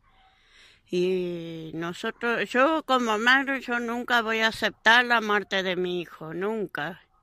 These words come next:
Es como que si yo lo tuviera presente, toda mi vida va a ser así, va a ser como que él está acá conmigo.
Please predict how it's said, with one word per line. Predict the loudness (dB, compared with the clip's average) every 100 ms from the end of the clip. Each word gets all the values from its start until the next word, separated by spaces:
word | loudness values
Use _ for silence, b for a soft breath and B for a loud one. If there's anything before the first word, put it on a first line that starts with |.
| _ b b b b b
Es | -4 -4
como | -4 -4 -4
que | -4 -6 -6
si | -10 -12
yo | -6 -6
lo | -6 -10
tuviera | -10 -6 -2 -2 -2
presente, | -6 -8 -6 -6 -6 _ -6 -4 -4
toda | -4 -2 4 4
mi | 4 0
vida | -2 -2 2 2
va | 2
a |
ser | 0 -6 -4
así, | -6 -6 -8 -6
va | -2 -2
a | -2
ser | -6 -8 -6
como | -6 -6 -6
que | -8
él | -8
está | -2 0 0
acá | -4 -8 -8
conmigo. | -10 -8 -4 -2 -2 -4 -6